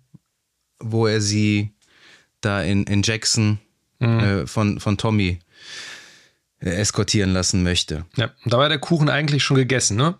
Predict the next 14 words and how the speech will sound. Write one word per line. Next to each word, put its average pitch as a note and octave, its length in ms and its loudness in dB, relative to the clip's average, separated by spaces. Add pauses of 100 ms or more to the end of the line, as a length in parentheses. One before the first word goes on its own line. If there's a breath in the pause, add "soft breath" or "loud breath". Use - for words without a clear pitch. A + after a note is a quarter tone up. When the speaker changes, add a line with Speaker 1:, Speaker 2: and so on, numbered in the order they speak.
Speaker 2:
<laughs> - 440 -2
So, B2+ 240 2
also A#2+ 160 2
da A2+ 60 4
Speaker 1:
Ja, B2+ 40 6
Speaker 2:
war C3+ 80 6
ja C3 60 4
Speaker 1:
ja, A#2+ 40 4
Speaker 2:
dann B2 200 2
Speaker 1:
das E3 160 2
ist, - 320 -2
ja, C3+ 180 4
ja, D3+ 140 2
genau, C#3+ 260 2